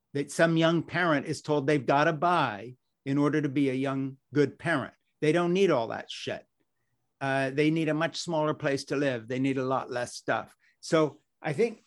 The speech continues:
when it comes to saving the planet, my book does not have some vast ecological plan for global warming. What it does, though, is, is mirror a lifestyle which comes very naturally when you change your priorities. Because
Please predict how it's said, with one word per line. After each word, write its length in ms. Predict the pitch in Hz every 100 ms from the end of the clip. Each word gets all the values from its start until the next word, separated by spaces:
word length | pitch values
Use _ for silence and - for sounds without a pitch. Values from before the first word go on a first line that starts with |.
| -
when 120 | 180
it 140 | 185 190
comes 220 | 233 240
to 100 | 190
saving 260 | - 202 165
the 80 |
planet, 380 | - 180 175 151
my 100 | 156
book 260 | 165 190 -
does 160 | 160
not 200 | 147 143
have 200 | 135 139
some 300 | 127 135 120 113
vast 440 | 131 135 131 - -
ecological 580 | 127 139 131 127 143 -
plan 380 | - 135 123
for 160 | 123 120
global 400 | 127 131 120 117
warming. 480 | 139 185 156 117 107 _ _
What 200 | 143 170
it 160 | 160 135
does, 360 | 180 226 143
though, 260 | 131 127 120
is, 220 | 139 127 _ -
is 220 | 139 127
mirror 480 | 131 147 190 196 143
a 140 | 127 120
lifestyle 760 | 131 165 190 - 123 117 117
which 220 | 101 -
comes 220 | 143 135
very 180 | 135 147
naturally 600 | 131 135 185 185 127 113
when 200 | 127 135
you 100 | 143
change 280 | 143 120 120
your 80 | 131
priorities. 640 | 175 202 220 120 90 - _ _ _ _ -
Because 500 | 143 156 151 -